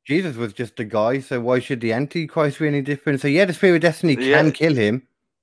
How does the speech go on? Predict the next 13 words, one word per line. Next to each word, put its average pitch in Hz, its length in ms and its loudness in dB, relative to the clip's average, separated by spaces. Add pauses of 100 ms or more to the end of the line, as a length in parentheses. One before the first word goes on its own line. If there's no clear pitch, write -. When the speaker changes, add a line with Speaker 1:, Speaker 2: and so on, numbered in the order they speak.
(100)
Speaker 1:
just 135 160 6
like 170 80 6
Speaker 2:
Yeah. 214 100 6
Speaker 1:
any 139 300 6
other 139 160 6
spear. 180 420 2 (500)
Speaker 2:
<laughs> 165 1000 6 (3000)
Oh, 127 320 4
Speaker 1:
Oh, 110 40 4
Speaker 2:
man. 135 100 0
Speaker 1:
there's 123 120 -2
gonna 139 180 2
be, 139 80 -8